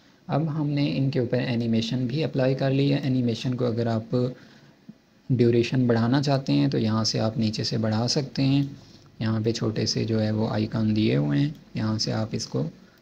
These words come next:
कम या ज़्यादा करना चाहते हैं तो वो कर सकते हैं ताकि animation जो है वो smooth दिखाई दे।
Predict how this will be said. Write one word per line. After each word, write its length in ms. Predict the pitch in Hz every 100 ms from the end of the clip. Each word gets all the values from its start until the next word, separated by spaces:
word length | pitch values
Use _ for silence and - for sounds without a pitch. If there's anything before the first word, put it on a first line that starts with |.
| _
कम 240 | - 120 127
या 140 | 123
ज़्यादा 320 | 113 110 110 113
करना 300 | 117 113 113
चाहते 320 | - 110 110
हैं 140 | 110
तो 100 | 110
वो 160 | 107 107
कर 180 | - 110
सकते 320 | - 135 139
हैं 140 | 143
ताकि 300 | 139 113 113 123
animation 580 | 113 113 107 - 120
जो 100 | 113
है 140 | 110 110
वो 200 | 120 160 - _ _ _ -
smooth 720 | - 127 117 113 117 - - - 139
दिखाई 480 | 120 117 - 117 113
दे। 220 | 113